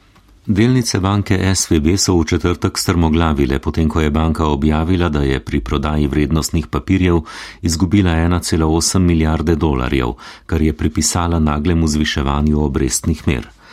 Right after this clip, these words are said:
Oblasti so napovedale, da bodo imetniki zavarovanih vlog svoj denar lahko dvignili najpozneje v ponedeljek zjutraj. Denar, zbran s prodajo premoženja banke, pa bo namenjen nezavarovanim vlagateljem.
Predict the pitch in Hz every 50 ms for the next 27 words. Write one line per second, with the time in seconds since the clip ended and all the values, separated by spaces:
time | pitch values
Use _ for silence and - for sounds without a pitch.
0 | - - - - - - 87 82 85 85 - - - 98 - - 95 92 85 -
1 | - 85 78 82 87 82 92 98 95 92 82 80 73 67 76 71 76 76 76 76
2 | 78 82 87 80 - - 85 76 - 85 73 73 73 73 73 73 73 71 76 76
3 | 78 78 76 73 - 73 71 78 87 90 82 - - - 80 78 76 69 73 73
4 | 76 76 78 76 76 73 73 - - - 78 67 71 87 78 90 90 87 82 85
5 | 82 78 - - - - - - 80 82 87 82 - 92 87 78 80 80 80 78
6 | 80 76 - 90 87 85 80 73 76 71 69 78 78 73 73 71 76 73 65 -
7 | - - 57 - - - - - - - - - - - 80 85 82 82 82 82
8 | 80 85 76 71 76 78 76 78 76 - - - 82 73 76 73 76 76 73 -
9 | - 78 73 71 71 67 71 73 73 80 85 90 82 80 82 85 85 80 92 90
10 | - 85 73 73 76 71 69 71 76 78 78 80 80 78 78 76 62 80 80 78
11 | 76 73 73 62 64 69 76 78 71 67 62 62 65 67 67 67 64 78 78 76
12 | 62 52 - - - 67 62 55 52 55 52 -